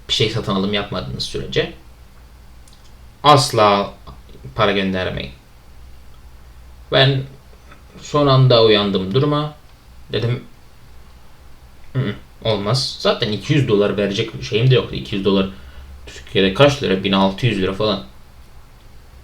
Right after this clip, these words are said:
Zaten bu bir şey yapacak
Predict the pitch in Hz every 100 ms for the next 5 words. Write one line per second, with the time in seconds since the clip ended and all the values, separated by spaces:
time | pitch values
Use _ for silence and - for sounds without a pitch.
0 | - - - - - 131 143 151 - 95
1 | 65 - - - - - - - 107 98
2 | - 90 - -